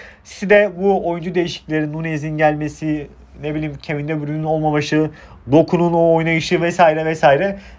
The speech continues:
tam City kıvamında değil. O futbolu sergileyemiyor bence. Arsenal'de ben maçta gol bulmasını, hatta Arsenal gol ilk yarıda bulmasını, yani Arsenal'de kazanırsa şaşırmayın diyorum bu maçı.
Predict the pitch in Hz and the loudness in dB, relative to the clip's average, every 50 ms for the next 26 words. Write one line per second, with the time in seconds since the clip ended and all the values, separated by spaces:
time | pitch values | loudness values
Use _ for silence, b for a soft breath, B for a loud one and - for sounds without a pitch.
0 | B - - 196 202 196 196 - - 208 - - 185 180 170 156 156 170 180 196 | B 0 2 2 2 2 0 -6 -6 -6 -2 2 4 4 4 4 2 2 2 2
1 | 170 147 143 156 160 190 190 - - - 165 160 156 - - - 156 135 120 - | 2 4 2 2 2 2 -2 -6 -8 -2 -2 -2 -2 -4 -6 -4 -4 -4 0 2
2 | 143 131 127 127 131 139 147 180 202 208 196 190 185 185 190 185 180 156 180 190 | 2 2 4 2 0 -2 0 0 2 2 2 2 2 4 2 2 2 0 0 -2
3 | 196 196 B B B B B _ - 147 175 185 185 - 180 170 151 139 131 123 | -2 -2 B B B B B _ 2 4 4 4 2 -2 -4 -2 0 0 2 2
4 | 139 143 147 151 147 143 - 139 139 160 170 175 175 180 185 180 185 185 180 190 | 2 2 2 -2 -4 -4 -6 -4 -4 -4 -4 -2 -4 -4 -4 -4 -2 2 2 2
5 | 190 190 196 175 156 151 165 165 - 170 160 151 147 165 156 143 - 190 202 196 | 4 6 4 6 6 6 4 2 -2 -6 -6 -4 -4 -4 -6 -6 -6 -8 -8 -6
6 | 190 170 147 123 120 113 110 107 110 104 - 147 180 196 190 190 B B B B | -2 -2 0 0 0 -2 -4 -4 -6 -6 -6 -6 -6 -6 -6 -8 B B B B
7 | - 165 165 160 139 147 180 202 196 196 196 190 175 160 - - 185 160 180 170 | 0 2 2 2 2 4 4 4 4 2 0 2 2 2 4 4 2 2 2 -2
8 | 147 143 - - 151 147 131 143 147 127 117 110 104 107 104 104 101 101 104 101 | -4 -4 -6 -6 -6 -8 -8 -6 -4 -2 -2 -2 0 0 0 0 -2 -4 -4 -4
9 | 98 - - 98 | -4 -4 -6 -8